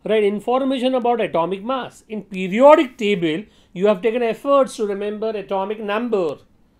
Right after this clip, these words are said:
But now for physical chemistry, you have to take extra effort to remember atomic mass.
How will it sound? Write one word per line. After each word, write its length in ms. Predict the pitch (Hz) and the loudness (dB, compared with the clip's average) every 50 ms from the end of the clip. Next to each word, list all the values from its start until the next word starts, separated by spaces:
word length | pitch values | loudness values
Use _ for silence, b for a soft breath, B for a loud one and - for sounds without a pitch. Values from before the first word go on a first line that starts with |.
| _ _ _ _ _ _ - | _ _ _ _ _ _ -6
But 480 | 151 160 196 220 214 185 202 226 - b b b b b b _ | 0 2 4 6 6 4 4 2 -2 b b b b b b _
now 520 | - 147 165 202 233 262 247 208 175 156 170 | -6 -4 0 2 4 6 6 6 6 4 0
for 320 | - - - 208 220 220 | -4 -2 0 0 0 0
physical 580 | - - - - 208 196 202 269 233 294 302 247 | -2 -6 -4 -4 -2 -2 -2 2 4 4 4 6
chemistry, 560 | 269 269 254 254 214 - - 151 147 147 190 | 8 6 6 6 2 -4 -8 -8 -8 -8 -8
you 400 | 226 233 170 151 156 156 151 147 | -10 -10 -10 -6 -4 -2 -2 0
have 240 | 143 147 147 139 - | 0 0 -2 -2 -4
to 120 | 160 147 | -8 -8
take 260 | 143 160 147 147 - _ _ _ - | -8 -8 -8 -8 -10 _ _ _ -6
extra 440 | 190 190 185 - - - 262 254 233 | -4 -4 -4 -6 -4 0 2 2 2
effort 320 | 208 - - 196 175 160 | 2 0 -2 -4 -4 -4
to 80 | 170 151 | -4 -4
remember 460 | 135 131 131 139 147 165 220 277 277 b b b b b b b b - | -4 -6 -6 -6 -4 -4 -4 -4 -4 b b b b b b b b -12
atomic 520 | 131 127 151 151 151 151 170 208 208 - | -6 -2 0 0 0 0 -2 -4 -6 -4
mass. 580 | 165 165 170 175 151 123 113 - - - - | 0 2 2 2 2 0 -4 -10 -18 -20 -20